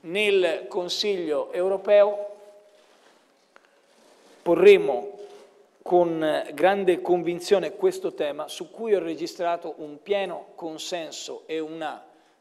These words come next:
totale condivisione con il Presidente degli Stati Uniti nel corso del nostro colloquio. È un tema che va oltre la situazione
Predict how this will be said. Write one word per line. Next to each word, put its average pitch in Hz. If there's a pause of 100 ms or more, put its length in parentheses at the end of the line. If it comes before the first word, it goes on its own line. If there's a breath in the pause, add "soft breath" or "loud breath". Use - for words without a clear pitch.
totale 170
condivisione 165
con 156
il 143
Presidente 160
degli 139
Stati 147
Uniti 143
nel 143
corso 151
del 143
nostro 135
colloquio. 123 (1000 soft breath)
È 170
un 190
tema 214
che 185
va 185
oltre 185 (260)
la 139
situazione 156